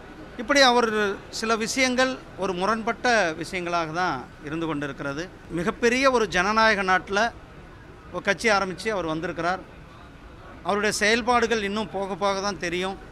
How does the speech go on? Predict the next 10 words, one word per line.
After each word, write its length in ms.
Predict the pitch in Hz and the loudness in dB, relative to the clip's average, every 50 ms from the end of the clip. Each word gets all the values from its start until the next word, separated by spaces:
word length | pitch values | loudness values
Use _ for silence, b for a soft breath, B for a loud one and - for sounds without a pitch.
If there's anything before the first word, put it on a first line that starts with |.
| - - - - - - - - | -18 -18 -18 -18 -18 -14 -6 0
ஆனா, 200 | 160 202 240 240 | 2 4 6 6
அவர் 300 | 233 226 208 196 - - | 6 6 4 2 0 0
கொள்கை 520 | 196 208 240 254 240 262 262 262 254 247 - - | 0 0 2 2 4 4 4 4 2 -2 -4 -2
கோட்பாடுகளை 560 | 220 226 214 - 240 220 220 220 196 208 190 | -2 -2 -2 0 2 2 2 2 2 0 0
அறிவிச்சதிலிருந்து 840 | 185 196 202 202 - 180 180 180 180 190 202 214 226 240 233 190 139 139 - - - - - - - - - - - - - | 0 0 0 -2 -4 -6 -8 -4 -4 -4 -2 -2 0 0 0 0 0 -4 -10 -16 -18 -18 -18 -18 -18 -18 -18 -18 -16 -10 -4
அவர் 200 | 185 214 220 220 | 0 2 2 4
ஒரு 260 | 220 208 208 - - | 2 2 0 -2 0
தெளிவான 840 | - 233 226 254 269 254 277 277 277 277 277 269 262 233 202 160 - - - - - - - - - - - - - - - - - - | 2 4 4 4 4 6 6 6 6 8 6 6 6 6 6 4 0 -6 -14 -18 -18 -18 -18 -18 -18 -20 -20 -20 -20 -20 -20 -18 -8 -2
பாதையை 640 | 202 208 226 254 254 262 254 240 226 208 180 165 - | 2 6 6 6 6 4 4 4 2 2 0 -2 -4
தேர்ந்தெடுக்கவில்லை. 880 | - 196 214 220 208 214 202 202 - 202 180 175 175 185 196 208 208 202 | -4 -4 -4 -2 -4 -4 -6 -4 -4 -6 -6 -6 -4 -4 -4 -4 -4 -6